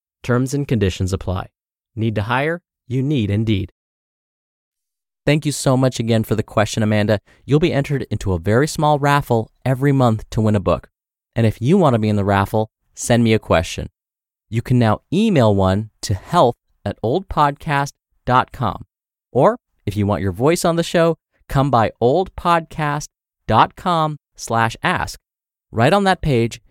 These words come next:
you can record your question straight from your computer's microphone. It's really easy, and you can even play back your message and do retakes before sending it in. Or you can do it the old-fashioned way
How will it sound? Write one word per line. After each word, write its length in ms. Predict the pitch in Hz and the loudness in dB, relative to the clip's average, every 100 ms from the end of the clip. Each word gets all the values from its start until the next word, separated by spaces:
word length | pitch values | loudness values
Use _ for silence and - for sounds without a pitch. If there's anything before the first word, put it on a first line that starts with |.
| _ | _
you 120 | 113 | -6
can 160 | 123 185 | -2 0
record 400 | 170 - 175 196 | -2 0 0 2
your 100 | 127 | 0
question 580 | - 120 110 - 117 110 | 0 0 0 -2 -4 -4
straight 420 | - - 156 135 | -8 0 0 0
from 140 | 139 | -2
your 100 | 117 | -2
computer's 380 | 110 110 113 98 | -2 -2 0 0
microphone. 520 | 104 110 95 - - - _ _ | 0 -2 -2 -8 -10 -12 _ _
It's 200 | 120 - | -8 -6
really 280 | 120 165 175 | 0 2 2
easy, 460 | - 160 147 160 - | 2 0 2 0 0
and 100 | 117 | -2
you 60 | |
can 140 | 110 - | -2 -4
even 280 | 120 104 90 | -2 -2 -4
play 260 | - 160 | -2 0
back 260 | 180 165 160 | 2 2 0
your 120 | 165 | -2
message 400 | 156 151 156 143 | -2 -2 0 0
and 120 | 123 | 0
do 140 | 113 107 | 2 0
retakes 600 | 113 170 - 165 156 - | 2 0 2 2 2 -2
before 340 | 120 - 113 | -6 0 0
sending 320 | - 110 104 | 2 2 2
it 100 | 95 | 2
in. 180 | 90 80 - _ _ _ _ | 2 0 -6 _ _ _ _
Or 320 | - 156 226 - _ _ - | 0 2 2 -2 _ _ -6
you 100 | 120 | 0
can 120 | 135 | 2
do 100 | 131 | 2
it 100 | 123 | 2
the 100 | 110 | 2
old-fashioned 640 | 120 117 139 120 123 117 | 0 0 0 0 0 -4
way 280 | 113 107 123 | -2 -2 -4